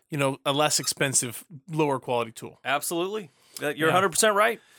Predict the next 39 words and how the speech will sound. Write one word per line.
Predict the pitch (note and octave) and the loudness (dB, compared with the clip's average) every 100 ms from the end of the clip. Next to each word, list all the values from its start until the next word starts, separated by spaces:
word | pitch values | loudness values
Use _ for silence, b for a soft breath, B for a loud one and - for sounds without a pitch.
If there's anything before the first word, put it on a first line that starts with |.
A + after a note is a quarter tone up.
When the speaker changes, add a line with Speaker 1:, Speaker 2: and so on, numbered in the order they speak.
| B B B | B B B
Speaker 1:
Uh, | F#3+ G3 G#3 | 4 6 6
I | |
tell | G3+ G#3 | 4 4
you | F#3+ | 6
what, | E3 | 6
I | C#3+ | 4
just, | C#3+ E3 - | 4 4 4
I, | E3+ E3 | 4 2
I, | E3+ E3+ | 2 2
I, | E3 F3+ - | 4 2 2
I | G#3 | 2
think | C4+ B3+ F3+ | 4 2 2
the | F3+ | 0
chop | - A3+ A#3+ | 4 2 2
saw | - A3+ A#3 C4 - - | 2 4 4 0 -6 -4
and | F#3+ F#3 | -2 0
the | E3+ | -2
table | - G3 G3+ | 0 0 0
saw | - G#3+ G#3 A3+ F3+ | 2 2 2 0 0
maybe | E3 F3 F#3 G#3 | 2 4 2 0
are | - D#3 D#3 | 0 0 0
equals | - F3+ D#3+ C#3+ B2 G#2+ - - | 0 -2 0 -2 -2 0 -2 -2
for | - E3 | -2 0
me. | D3 B2+ G#2+ - | 0 -2 -6 -6
Speaker 2:
Yeah. | C3 A#2+ - | -2 0 2
Speaker 1:
I | E3+ | 2
started | A3+ - G3+ G3 F#3+ E3+ | 4 4 4 2 2 -4
with | D#3+ | -4
a | |
chop | C#3+ F3+ E3+ | 0 0 2
saw, | - | 0
I | D#3 | 0
didn't | D3+ | -2
get | D3 | -4
a | |
table | - E3 C#3+ | -2 -2 -2
saw | D3 | -2
until | C3+ - C3 | -2 -4 -2
later, | D#3 E3 F3 | 0 0 -2